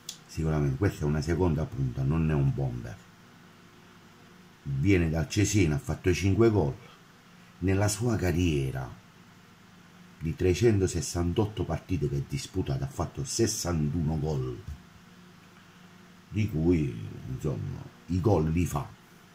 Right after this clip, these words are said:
È un giocatore che niente da dire. Sarà affiancato a, sì, sinceramente, è una seconda punta.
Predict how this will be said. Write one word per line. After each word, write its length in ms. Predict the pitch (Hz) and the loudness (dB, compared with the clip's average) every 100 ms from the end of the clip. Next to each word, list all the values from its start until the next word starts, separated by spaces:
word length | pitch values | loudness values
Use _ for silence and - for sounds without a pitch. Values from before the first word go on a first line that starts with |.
| - - - - - - - - - - - - - - - | -20 -20 -20 -20 -20 -20 -20 -20 -20 -20 -20 -20 -20 -20 -4
È 40 | |
un 160 | 104 98 | 0 2
giocatore 640 | 101 101 101 95 98 78 | 2 2 2 2 4 2
che 560 | - 80 73 71 62 55 52 - - - - - | 0 0 0 0 -2 -6 -12 -18 -20 -20 -16 -4
niente 360 | 87 95 85 | 0 2 2
da 160 | 76 76 | 0 0
dire. 400 | 69 62 57 57 - - - - - - - - - - - - - - - | -2 -4 -6 -12 -14 -20 -20 -20 -20 -20 -20 -20 -20 -20 -20 -20 -20 -20 -12
Sarà 300 | - 87 87 | -4 0 0
affiancato 760 | - - 87 87 92 80 - | -2 -4 0 2 2 0 -2
a, 160 | 135 - - - - | -6 -8 -20 -20 -18
sì, 260 | - - 73 | -12 -8 -8
sinceramente, 1000 | - - 65 - 69 69 98 101 87 76 - - - - - - | -8 -6 -6 -4 -2 0 4 4 4 0 -6 -20 -20 -20 -20 -12
è 80 | - | -2
una 180 | 82 85 | 0 2
seconda 400 | 82 87 82 78 | 2 2 2 0
punta. 380 | 65 60 53 | -4 -8 -10